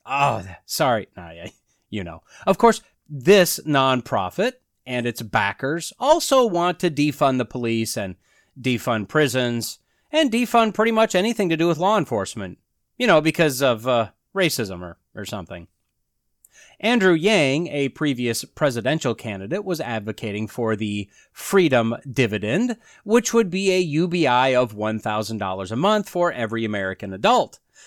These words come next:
The plan would be for it to keep up with inflation, but other than that, stay flat. According to Yang's website, quote, "This would enable all Americans to pay their bills,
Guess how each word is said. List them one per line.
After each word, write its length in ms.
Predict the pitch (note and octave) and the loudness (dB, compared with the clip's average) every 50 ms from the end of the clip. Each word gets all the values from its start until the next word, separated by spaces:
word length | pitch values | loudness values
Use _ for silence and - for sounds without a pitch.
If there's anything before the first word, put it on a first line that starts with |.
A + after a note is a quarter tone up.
| - _ _ | -20 _ _
The 80 | A3+ G#3 | -10 -8
plan 440 | - - A#3+ B3+ C4+ C4 B3 A3+ | -6 -4 -4 -2 -2 -2 0 0
would 140 | G#3 G3+ F3+ | 0 0 2
be 200 | D3 D#3 D#3+ D#3+ | 2 2 2 2
for 260 | - - F3 E3 C3+ | 0 0 -2 -2 0
it 120 | C3 C#3+ - | -2 -2 -4
to 80 | - D#3 | -6 -8
keep 260 | - - D3+ D#3 - | -6 -4 -4 -2 0
up 160 | B2 A#2 A2+ | 0 0 0
with 140 | D#3+ E3 - | -2 -2 -2
inflation, 500 | G#3+ A3 - - G#2+ G2+ G#2 - - F#3 | -2 -4 -4 -6 -6 -6 -6 -6 -6 -4
but 140 | F#3 A3 G#3+ | -2 -2 0
other 200 | G#3 A3 A#3 C4 | 0 0 0 -2
than 160 | B3+ B3+ G#3 | -2 -2 -2
that, 240 | C3 A2 A2+ C3 - | -2 -2 -2 -2 -4
stay 280 | - - - G#2 G#2 | -6 -4 -4 -4 -4
flat. 480 | G#2 - - G3 G#3 G#3 D3 G2 - - _ _ _ _ - - - - | -6 -8 -4 0 4 4 4 2 0 -8 _ _ _ _ -20 -18 -8 -6
According 380 | F3+ - - A#3 B3 B3 B3 A3 | -4 2 4 4 4 4 2 0
to 60 | A3 | 0
Yang's 360 | F#3+ F#3 F3+ F#3 F3+ D#3+ B2+ | 0 2 2 2 2 0 2
website, 540 | C#3+ G3 G#3 F#3 - - B2 G#2 A2 A#2+ - | 2 2 2 2 2 0 0 0 0 -2 -2
quote, 420 | - - C#4+ C#4 F#3 F#3+ F#3+ - _ _ _ - - - - | 2 4 6 6 6 6 4 0 _ _ _ -20 -20 -16 -12
"This 340 | - F3+ A#3 C#4+ - - | 0 2 4 4 4 4
would 100 | D#4 E4 | 2 2
enable 380 | D4+ C#4+ A#3 F3 E3 E3 E3+ E3+ | 4 4 4 4 2 2 2 0
all 260 | D#3 D3+ D#3+ E3+ G#3 | 2 4 4 4 6
Americans 580 | B3 A#3 F3 B2 A2+ A#2 A2+ - D3 E3+ E3+ - | 4 4 2 2 2 0 0 -2 -4 -4 -4 -4
to 200 | - E3 D#3+ E3+ | -2 -2 -2 -2
pay 240 | - - A2+ G2 F#2 | -2 -4 -6 -4 -2
their 120 | A2+ B2 | -2 0
bills, 560 | C#3 F3+ A#3+ B3+ F3+ A2+ F#2+ G#2 - - - | 2 2 4 4 2 2 0 -4 -10 -12 -10